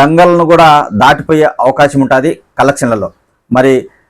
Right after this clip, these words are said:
సంక్రాంతి పండుగ అయిపోయిన తర్వాత చూడాల్సి ఉంటుంది. ఆ తర్వాత బాహుబలి పదిహేడు వందల పది కోట్లకు పైగా రాబట్టింది కలెక్షన్లు. తర్వాత త్రిబుల్ ఆర్ పన్నెండు వందల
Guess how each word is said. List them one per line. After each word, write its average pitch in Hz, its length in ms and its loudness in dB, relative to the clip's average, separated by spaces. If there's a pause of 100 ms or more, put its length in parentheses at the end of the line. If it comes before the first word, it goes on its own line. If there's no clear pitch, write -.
(300)
సంక్రాంతి 156 460 0
పండుగ 143 240 2
అయిపోయిన 131 280 -4
తర్వాత 131 260 0 (500)
చూడాల్సి 135 380 2
ఉంటుంది. 92 240 -6 (720)
ఆ 143 120 2
తర్వాత 170 300 2 (1000)
బాహుబలి 151 640 0 (1300)
పదిహేడు 160 440 4
వందల 156 200 0 (460)
పది 135 260 0
కోట్లకు 156 340 0
పైగా 139 240 2 (1700)
రాబట్టింది 139 520 0
కలెక్షన్లు. 131 400 -4 (500)
తర్వాత 160 340 2 (600)
త్రిబుల్ 156 280 2
ఆర్ 131 120 2 (1400)
పన్నెండు 156 320 2
వందల 160 200 0